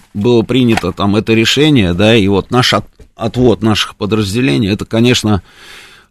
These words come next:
репутационные потери. Я почему считаю, что это самая большая проблема? Щас я объясню. Не то, что мы потеряли там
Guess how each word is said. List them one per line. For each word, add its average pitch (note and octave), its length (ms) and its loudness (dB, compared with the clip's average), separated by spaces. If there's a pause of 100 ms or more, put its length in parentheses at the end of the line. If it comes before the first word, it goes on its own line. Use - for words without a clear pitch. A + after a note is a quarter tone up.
(140)
репутационные B2 880 0
потери. F#2+ 540 -4 (2000)
Я C#3+ 220 2
почему F3 360 0
считаю, C3+ 340 0
что B2 160 -4
это A#2 140 -6
самая A#2 320 0
большая G#2 400 -2
проблема? F2+ 540 -6
Щас - 260 -6
я D3 100 2
объясню. C3 460 -6 (640)
Не F3 180 4
то, A#3+ 180 2
что F3 180 0
мы D#3 160 2
потеряли E3 540 2
там B2 260 0